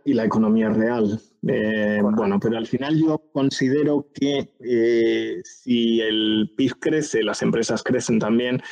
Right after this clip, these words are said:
Speaker 1: al final eso
Speaker 2: Ujú.
Speaker 1: se tiene que, que reflejar de alguna manera en los mercados. Es cierto que, bueno, pues Vietnam, como ya anticipaba, me lo quitabas ahí entre comillas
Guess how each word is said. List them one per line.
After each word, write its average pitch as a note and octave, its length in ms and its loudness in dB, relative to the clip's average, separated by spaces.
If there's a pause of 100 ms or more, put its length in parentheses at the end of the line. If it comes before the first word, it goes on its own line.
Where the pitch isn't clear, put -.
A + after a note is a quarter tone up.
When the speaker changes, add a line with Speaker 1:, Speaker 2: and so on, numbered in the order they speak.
(220)
Speaker 1:
al A2 100 0
final A2+ 280 2
eso - 180 -2
Speaker 2:
Ujú. - 80 -2
Speaker 1:
se A2+ 80 0
tiene G#2+ 280 -4
que, G#2 400 -6 (380)
que B2+ 80 -2
reflejar A2+ 480 0
de A2+ 100 2
alguna A2 300 4
manera A2 320 0
en A2 60 -12
los - 180 -20
mercados. - 460 -8
Es - 80 -8
cierto A#2+ 320 0
que, A2+ 280 0
bueno, G#2 260 2
pues G2+ 160 -2
Vietnam, A2 400 2
como A2+ 240 0
ya A2 240 0
anticipaba, A2 680 0
me G#2+ 120 2
lo G2+ 320 0
quitabas G#2+ 460 -4
ahí A2+ 100 0
entre G#2+ 220 0
comillas G#2+ 680 0